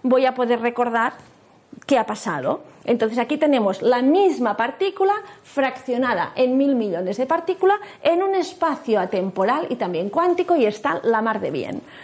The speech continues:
¿De acuerdo? Este espacio que lo llamamos entre vidas, siempre, eh, cuento que podéis entender un poquito lo que es si miráis en YouTube una película que se llama Nuestro Hogar, de Chico Xavier. Todas las películas de Chico Xavier os pueden ayudar muchísimo,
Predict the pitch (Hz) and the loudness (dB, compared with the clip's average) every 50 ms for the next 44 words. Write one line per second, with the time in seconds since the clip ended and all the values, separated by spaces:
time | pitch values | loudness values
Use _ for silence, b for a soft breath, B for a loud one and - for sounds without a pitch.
0 | B B B B 226 220 - 311 339 359 392 480 539 - - - _ _ _ _ | B B B B 0 2 2 2 0 2 0 -2 -4 -6 -14 -20 _ _ _ _
1 | _ _ _ _ _ _ _ _ _ _ _ - 233 233 - - 220 220 - - | _ _ _ _ _ _ _ _ _ _ _ -2 -2 0 0 2 0 0 0 -2
2 | - 349 359 - - 370 - 285 240 233 226 214 190 208 202 196 196 202 - 196 | -4 -4 -4 -4 -6 -4 -2 0 2 2 2 2 2 0 0 0 0 -2 -2 -2
3 | 185 185 - 202 196 247 330 320 359 392 466 494 - - - B B B B B | -4 -2 -2 0 2 2 2 2 2 0 -2 -4 -8 -12 -16 B B B B B
4 | B B B - 233 214 233 226 247 247 247 247 254 247 - - - - 202 202 | B B B 0 0 2 2 2 2 2 2 2 0 -4 -12 -14 -10 -6 -2 -2
5 | 202 185 180 196 - 262 262 339 339 330 349 359 349 269 247 247 285 277 B B | 0 0 0 0 2 2 2 2 2 0 -2 -2 0 0 0 0 0 -2 B B
6 | B B B B B 254 247 240 254 254 254 254 262 254 262 254 254 247 254 240 | B B B B B 2 2 2 4 2 2 2 2 0 0 2 2 2 2 2
7 | 240 247 247 247 254 240 247 240 269 269 - 196 180 180 175 - 226 247 302 359 | 2 2 4 2 2 0 0 -2 -2 -2 0 0 0 0 0 0 0 0 0 0
8 | 415 - - 320 302 277 254 226 202 208 220 196 - 226 202 202 208 208 208 254 | -2 -2 0 2 4 4 4 4 2 0 0 -2 -4 -4 -2 0 0 0 2 0
9 | 254 254 - 240 233 214 208 202 196 196 190 190 220 214 208 196 214 - - 202 | 0 0 -2 0 0 0 2 2 2 2 2 2 2 0 -2 -2 -4 -6 -6 -4
10 | 190 185 190 202 202 185 165 185 - - 190 180 175 151 107 - - - B B | -2 -2 0 0 0 0 -2 -2 -2 -2 -2 0 0 -2 -4 -6 -10 -16 B B
11 | B B B B B B B 190 202 202 202 - 226 233 220 208 - 233 208 180 | B B B B B B B 0 0 0 2 0 -2 -2 -2 -4 -2 -2 -2 0
12 | 175 170 180 196 - 240 226 214 214 220 - - 214 208 202 214 214 208 208 202 | 0 -2 -2 -2 -2 -2 0 0 -2 -4 -2 -2 0 0 0 0 0 0 -2 -2
13 | - 220 - 208 202 - 226 202 226 226 240 240 214 - - - 214 208 208 202 | -4 -2 -4 -2 -2 -2 0 2 2 2 2 2 -2 -4 -4 -4 -2 -2 0 0
14 | 196 196 190 185 180 190 202 208 208 - 294 277 - 311 320 349 370 | 2 2 2 2 0 0 0 -2 -2 -2 -2 -2 2 2 2 2 2